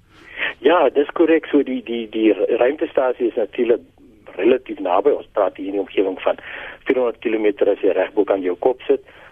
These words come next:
So, soos hy aanbeweeg, uh, s-, s-, sal dit, sê maar, duisend kilometer of wat wees. En teen die snelheid van lig wat radiogolwe trek,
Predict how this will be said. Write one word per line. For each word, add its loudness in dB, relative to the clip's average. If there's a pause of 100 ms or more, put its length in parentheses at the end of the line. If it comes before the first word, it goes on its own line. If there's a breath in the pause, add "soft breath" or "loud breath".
(120)
So, -14
soos -8
hy 4
aanbeweeg, 0 (420 loud breath)
uh, 2 (540)
s-, -2 (140)
s-, -6
sal 2
dit, -2 (200)
sê 2
maar, 0
duisend 0
kilometer 0
of -2
wat 0
wees. -2 (420 loud breath)
En 0
teen 2
die -2
snelheid 0
van -4
lig 0 (260)
wat -6
radiogolwe 2
trek, 0